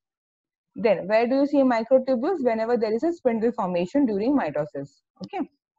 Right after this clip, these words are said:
So you can see that very beautifully all these three proteins are spread across the cytoplasm of the cell. Okay, and very nicely, like, you must have heard of protein sorting. Like,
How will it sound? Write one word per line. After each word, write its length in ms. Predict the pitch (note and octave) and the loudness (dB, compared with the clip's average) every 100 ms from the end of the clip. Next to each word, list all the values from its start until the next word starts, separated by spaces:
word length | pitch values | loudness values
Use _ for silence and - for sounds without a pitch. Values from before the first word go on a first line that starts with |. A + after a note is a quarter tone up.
| _ _ _ _ _ _ _ _ _ | _ _ _ _ _ _ _ _ _
So 340 | - C#4+ G4 - - - | 2 2 2 -6 -14 -4
you 160 | A#3+ | -2
can 180 | A3+ C#4+ | 2 2
see 200 | C#4+ D4+ | 2 2
that 180 | C#4+ D4+ C#4 | 4 2 0
very 220 | G#3+ D#4 | 0 2
beautifully 580 | C4 B3 A#3+ B3+ C4 D4 | 2 2 0 0 0 0
all 240 | - A3 A3 | 0 -2 0
these 220 | C4+ D#4 - | 0 -2 -4
three 340 | A#3+ A#3+ C#4 D#4 | -2 0 0 0
proteins 640 | B3 G#3+ A3 A3+ C#4 F4+ - | -2 -2 -4 -2 -2 -2 -6
are 280 | A3+ A3 E4+ F#4 | -4 -2 -4 -4
spread 320 | - A3 A3+ B3+ | -2 0 0 -2
across 540 | A3+ - G#3+ G3+ A3+ G#3 | -4 -4 0 0 0 -2
the 120 | B3 A4+ - _ _ - | -2 -4 -8 _ _ -4
cytoplasm 640 | A3 A#3+ A#3+ G#3+ G#3 A#3+ | -2 0 0 0 2 0
of 140 | A3 G3 | 0 -2
the 140 | A3+ | -2
cell. 280 | G#3 D3+ D3 - _ - | 0 -2 -2 -8 _ -20
Okay, 220 | G3+ F#4 - - | -12 -12 -12 -10
and 180 | A3+ A3+ | -6 -4
very 220 | G#3 D4+ | -4 -2
nicely, 720 | F4 A#3 A#3 B3+ B3 A3 E4 - _ _ _ | -2 0 -2 -2 -4 -4 -6 -8 _ _ _
like, 200 | A3+ A3 - | -6 -4 -2
you 160 | A#3 | -2
must 220 | A#3+ A#3+ | 0 0
have 140 | D4 C#4 A3 | 2 2 0
heard 260 | A3+ A#3 | -2 2
of 160 | B3 B3 - - | 2 0 -2 -2
protein 400 | G3+ G3 A#3 A#3+ | -2 0 -2 0
sorting. 500 | G3+ D3 E3+ C#3+ D3 _ _ _ _ | 0 0 -2 -4 -8 _ _ _ _
Like, 220 | G#3+ G3+ | -4 -4